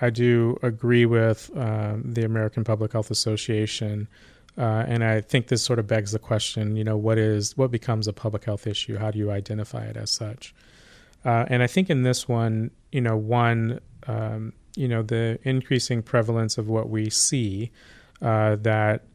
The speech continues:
uh, does not appear to be justified, uh, in terms of the violence or even the deaths that, that many of us ha-, us have seen in the news or stories we've heard about in the news, um, you know, becomes, uh, an issue.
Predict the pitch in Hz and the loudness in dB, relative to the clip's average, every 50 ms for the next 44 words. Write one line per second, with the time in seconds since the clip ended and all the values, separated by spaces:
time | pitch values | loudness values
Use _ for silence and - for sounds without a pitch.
0 | - 151 120 117 113 113 113 113 113 - - - - - 135 127 110 113 117 117 | -6 -6 -4 -4 -4 -4 -6 -6 -8 -8 -12 -8 -2 2 2 4 4 4 2 4
1 | 113 113 113 - - - 120 110 110 107 110 110 107 107 107 104 - - - - | 4 2 0 0 0 0 0 0 2 0 0 2 2 0 -2 -2 -2 0 0 0
2 | - - - 104 - 113 113 113 113 110 113 120 120 - - - - - - _ | 0 -2 -4 -6 -6 -6 -8 -6 -8 -8 -8 -10 -10 -14 -20 -20 -20 -20 -16 _
3 | - 127 110 107 110 127 113 110 - - 117 110 110 107 104 110 104 104 104 104 | -4 -2 0 0 0 0 -2 -2 -2 -2 -2 0 0 0 0 0 0 0 0 0
4 | 104 107 104 107 110 104 104 107 104 - - 117 113 113 110 113 107 104 104 - | -2 -2 -2 -2 0 0 0 -2 -2 -2 -2 -2 0 0 0 0 -2 -2 0 0
5 | 110 107 107 - - - 113 104 104 - _ - - - 117 - 123 117 117 117 | -2 0 0 -2 -4 -4 -4 -4 -4 -6 _ -8 -6 -6 -4 -2 -2 -2 0 0
6 | 110 104 110 107 101 - 120 117 - - 113 135 139 - - 120 117 - - 120 | 0 0 -2 -2 -4 -4 -6 -8 -6 -8 -10 -10 -8 -6 -4 -4 -2 -2 -2 -4
7 | 110 - - 123 110 110 107 107 107 104 104 104 107 104 104 104 107 104 - - | -4 -2 -2 -2 -2 -2 -2 -2 -2 -4 -4 -2 -2 -2 -4 -4 -4 -6 -4 -4
8 | - 117 110 107 107 107 110 110 104 104 - - 127 117 110 110 113 117 - 123 | -2 -2 0 -2 -2 -4 -4 -4 -6 -6 -6 -6 -6 -4 -4 -4 -4 -6 -8 -8
9 | 127 123 - 131 127 123 127 127 127 131 - - - - - - - - - - | -8 -8 -10 -8 -10 -8 -8 -8 -10 -10 -12 -14 -18 -20 -20 -20 -20 -20 -20 -20
10 | - _ - - 123 117 113 113 110 123 - - - 127 123 117 120 117 - - | -20 _ -4 0 2 2 2 2 0 -2 -4 -2 0 2 2 2 0 0 0 0
11 | 123 120 120 117 110 113 - - 120 117 110 110 110 - - 120 113 117 113 107 | 2 2 2 0 -2 -4 -4 -2 0 0 2 0 0 -2 -2 -2 0 0 0 0
12 | - - - 117 120 127 | -2 -4 -6 -6 -8 -8